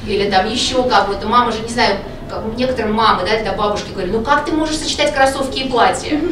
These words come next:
Я никогда не забуду, а, я была в, м, в примерочной магазина.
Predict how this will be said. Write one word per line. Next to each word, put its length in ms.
Я 200
никогда 320
не 80
забуду, 680
а, 200
я 200
была 360
в, 120
м, 60
в 40
примерочной 720
магазина. 680